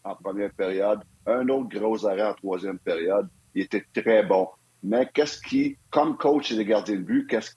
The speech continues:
qui fait un petit peu, un petit nuage en, un petit nuage noir en haut de sa performance ? C'est tout le temps ce fameux but-là qui donne quasiment à chaque match un but où, ce qu'après le match, Samuel doit dire, « Moi, je saurais pas dû donner ça. »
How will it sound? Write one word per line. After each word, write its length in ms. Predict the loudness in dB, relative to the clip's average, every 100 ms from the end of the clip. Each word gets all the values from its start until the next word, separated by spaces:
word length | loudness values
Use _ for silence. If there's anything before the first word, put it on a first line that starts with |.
| -18
qui 120 | -18 0
fait 220 | 2 4
un 140 | 0 -6
petit 220 | -12 -8
peu, 160 | -4 -4
un 80 |
petit 300 | -4 -6 -2
nuage 640 | 0 2 2 2 -2 -8 -18 _ -4
en, 300 | -2 -2 -4 _ -10
un 120 | -10
petit 240 | -8 -6
nuage 340 | 0 0 0 0
noir 380 | 2 2 2
en 120 | 2 0
haut 120 | -2
de 60 |
sa 100 | -6
performance ? 640 | -6 -6 -4 -4 -2 -4 -6
C'est 120 | -6
tout 100 | -6
le 80 | -2
temps 220 | -2 -2 -4 -16 _ _ _
ce 180 | -6 -4
fameux 480 | -2 0 0 0 -2
but-là 460 | -2 0 2 0
qui 160 | -2 -2
donne 340 | 2 2 2
quasiment 440 | -2 -4 -2 -2 -2
à 40 |
chaque 300 | -2 -4 -2
match 320 | -2 -2 -2
un 100 | -2
but 200 | 0 0
où, 120 | 0 -2
ce 100 | 2
qu'après 400 | 0 2 2 2
le 60 |
match, 380 | 2 2 0 -2
Samuel 420 | 0 0 0 0
doit 200 | -2 -6
dire, « 240 | -2 -4 -4 _ _ -2
Moi, 280 | 0 0 -4
je 140 | -6
saurais 300 | -2 0 0
pas 80 | -2
dû 160 | -6 0
donner 300 | 0 0 -4
ça. » 220 | -6